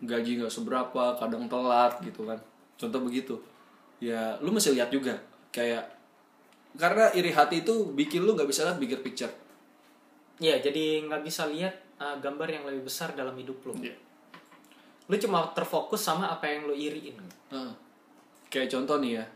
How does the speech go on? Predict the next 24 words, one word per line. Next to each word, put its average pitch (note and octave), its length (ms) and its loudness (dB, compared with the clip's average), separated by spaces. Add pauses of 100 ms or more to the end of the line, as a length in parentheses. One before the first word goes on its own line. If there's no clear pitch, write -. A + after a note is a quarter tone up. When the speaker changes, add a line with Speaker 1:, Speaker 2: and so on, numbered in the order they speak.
Speaker 1:
gua. B2+ 260 4 (520)
Gua D#3 180 -4
kan G#3+ 100 6
sekarang G3+ 340 4
istilahnya G3+ 680 0
kerjaan D3 420 0
gua G3+ 260 4 (240)
dibandingin C#3 480 2
orang-orang C3 500 2
yang B2 120 0
ngantor, C3+ 420 2 (1160)
mungkin F3+ 240 -4
gua C#4 180 4
nggak B3 80 8
ada G#3+ 100 8
apa-apanya. G#3 480 4 (720)
Tapi F#3 480 6 (220)
pernah G#3 280 2
suatu G#3+ 280 6
kali E3 260 4
ketemu F3 520 0
sama C3 340 2
orang B2 300 2
yang A#2+ 180 0